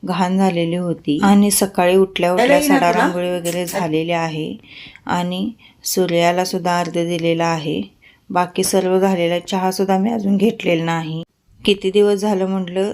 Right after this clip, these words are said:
Speaker 1: स्वच्छ करायचं, करायचं पण होत नाही, म्हणून म्हटलं आज सकाळ सकाळीच काढायचं, नाहीतर राहिलं की मग राहून जातं. नंतर ना मग आपण आपल्या कामात लागतो आणि हे सगळं, हे,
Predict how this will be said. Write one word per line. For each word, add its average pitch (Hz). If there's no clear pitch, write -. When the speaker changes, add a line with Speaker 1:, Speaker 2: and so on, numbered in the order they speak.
Speaker 1:
स्वच्छ -
करायचं, 190
करायचं 180
पण 185
होत 180
नाही, 165
म्हणून 180
म्हटलं 180
आज 180
सकाळ 185
सकाळीच 190
काढायचं, 160
नाहीतर 175
राहिलं 170
की 190
मग 190
राहून 175
जातं. 170
नंतर 180
ना 190
मग 196
आपण 190
आपल्या 185
कामात 180
लागतो 180
आणि 180
हे 175
सगळं, 170
हे, 175